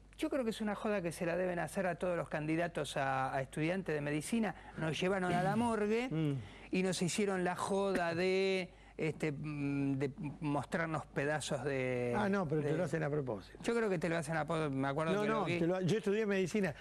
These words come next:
Speaker 2: tenemos una vida muy parecida.
Speaker 1: Y digo, no, se va a la mierda, esto no es para mí. Me da cuenta que se me aflojaban las piernas,
Speaker 2: Ah,
Speaker 1: me fui a la
Speaker 2: había,
Speaker 1: mierda.
Speaker 2: había como unos piletones con formol y te hacían sacar un
Speaker 1: Claro,
Speaker 2: pulmón.
Speaker 1: claro.
Speaker 2: Bueno.
Speaker 1: Pero lo que más me molestó es que se burlaban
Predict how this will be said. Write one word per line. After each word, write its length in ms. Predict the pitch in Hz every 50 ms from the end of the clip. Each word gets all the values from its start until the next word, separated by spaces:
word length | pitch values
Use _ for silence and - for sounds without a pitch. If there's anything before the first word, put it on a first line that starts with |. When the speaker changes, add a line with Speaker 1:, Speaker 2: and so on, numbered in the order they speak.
| - - -
Speaker 2:
tenemos 320 | - 190 196 208 170 156
una 120 | 175 185 185
vida 180 | 196 202 196 180
muy 140 | 185 196 175
parecida. 580 | 185 180 156 139 - - 190 175 147 127 - -
Speaker 1:
Y 360 | - 180 185 180 170 170 170
digo, 220 | 165 165 160 151
no, 220 | 147 147 143 135 127
se 140 | - -
va 80 | 143 135
a 20 |
la 100 | 139 139
mierda, 320 | 135 139 135 127 123 127 127 135
esto 160 | 135 - 135
no 60 | 131
es 60 | 131 127
para 200 | - 131 127 135
mí. 140 | 147 160 160
Me 100 | 139 131
da 100 | 131 131 131
cuenta 220 | 151 160 151 147
que 80 | 135 120
se 120 | - -
me 100 | 135 127
aflojaban 520 | 120 - - 139 123 - - 156 147 147 139
las 120 | 127 120 - - - - -
piernas, 500 | - 139 139 139 135 139 135 131 127 135
Speaker 2:
Ah, 40 | 151 -
Speaker 1:
me 160 | 143 131 127
fui 140 | - - 151
a 40 | - -
la 60 | -
Speaker 2:
había, 120 | - - 160
Speaker 1:
mierda. 260 | 165 170 165 165 147 147
Speaker 2:
había 260 | 160 170 175 175 165
como 180 | 143 156 160 160
unos 200 | 165 165 156 -
piletones 680 | - 175 156 151 156 156 151 214 185 175 160 160 160 -
con 180 | - 160 156 131
formol 540 | - 156 156 165 165 175 185 190 208 220 -
y 60 | - 143
te 100 | 127 143
hacían 300 | 139 - - 160 147 131
sacar 480 | - - 135 127 143 151 151 147 147 - - - - - - - - -
un 100 | 139 131
Speaker 1:
Claro, 840 | 240 240 247 240 220 208 196 185 175 170 156 151 147 143 143 143 156
Speaker 2:
pulmón. 60 | - -
Speaker 1:
claro. 360 | 214 202 196 190 175 - 135
Speaker 2:
Bueno. 140 | 131 123 - - - - - -
Speaker 1:
Pero 160 | 190 202 254
lo 100 | 254 254 226
que 60 | 277
más 120 | 294 302 285
me 80 | 285 277
molestó 360 | 254 247 240 233 170 - 277
es 60 | -
que 100 | - 226
se 160 | - - - 190
burlaban 800 | 180 185 196 185 196 196 170 147 131 131 123 123 123 123 120